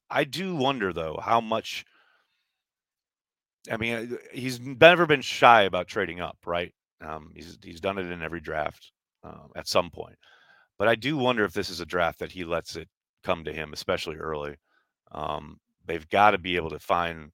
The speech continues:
some contributors, especially, obviously, on offense, the wide receiver position. Um, but I do think, you know, that there's a real opportunity here to solidify his, the base of his roster if he makes those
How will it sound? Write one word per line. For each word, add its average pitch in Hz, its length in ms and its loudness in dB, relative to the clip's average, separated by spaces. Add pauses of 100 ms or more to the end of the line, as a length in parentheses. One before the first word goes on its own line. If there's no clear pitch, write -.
some 82 260 -8
contributors, 80 720 -4
especially, 82 480 -4
obviously, 80 360 -8
on 78 120 -6
offense, 95 640 0
the - 60 -20
wide 82 160 -14
receiver 90 260 -10
position. 85 480 -8 (640)
Um, 78 460 -6 (1400)
but 95 160 6
I 92 80 6
do 101 200 0
think, 110 360 2
you 87 100 -4
know, 82 220 -4
that 90 200 -2 (640)
there's 95 240 -2
a 90 120 -4
real 107 300 6
opportunity 92 600 4
here 82 220 -4
to 80 160 -6
solidify 90 540 -2
his, 76 180 -4 (160)
the 85 60 -10
base 87 340 -8
of 80 80 -14
his 80 160 -10
roster 85 480 -10 (320)
if 95 160 -4
he 92 80 -4
makes 85 280 -8
those 76 360 -6